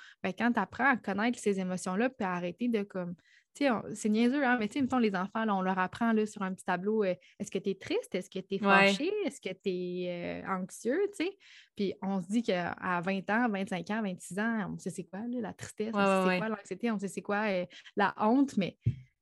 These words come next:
Speaker 1: quand t'apprends à aller revoir les définitions de ces émotions-là, puis à, à te poser la question, c-, comment ça se manifeste chez moi, genre, quand je suis stressée ? Comment ça se manifeste chez moi quand que je suis triste ? Qu'est-ce que je fais ? Puis là, t'apprends à le reconnaître, tu vois les patterns que t'as,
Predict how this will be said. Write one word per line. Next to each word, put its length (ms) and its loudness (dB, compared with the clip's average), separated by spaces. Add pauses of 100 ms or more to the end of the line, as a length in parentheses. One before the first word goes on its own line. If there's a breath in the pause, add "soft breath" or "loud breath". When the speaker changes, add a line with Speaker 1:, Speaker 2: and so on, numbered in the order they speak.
(120)
Speaker 1:
quand 140 2
t'apprends 360 4
à 320 2
aller 240 2
revoir 480 2
les 80 4
définitions 500 -2
de 60 2
ces 180 -2
émotions-là, 800 0
puis 80 -2
à, 140 -2 (240)
à 80 -2
te 60 -10
poser 200 2
la 100 4
question, 480 0
c-, 100 -10 (180)
comment 240 2
ça 120 -2
se 100 -14
manifeste 420 -4
chez 140 -4
moi, 280 -2
genre, 180 -4
quand 120 -6
je 80 -10
suis 80 -16
stressée ? 360 -10 (320 loud breath)
Comment 220 4
ça 140 0
se 100 0
manifeste 440 0
chez 100 -2
moi 240 0
quand 200 -6
que 280 -4 (580 loud breath)
je 100 -2
suis 220 -4
triste ? 560 0
Qu'est-ce 200 2
que 120 2
je 240 -4
fais ? 200 2 (140)
Puis 100 -4
là, 60 0
t'apprends 380 0
à 40 2
le 60 2
reconnaître, 760 -2 (100)
tu 100 -10
vois 180 0
les 100 2
patterns 400 0
que 100 -2
t'as, 340 -2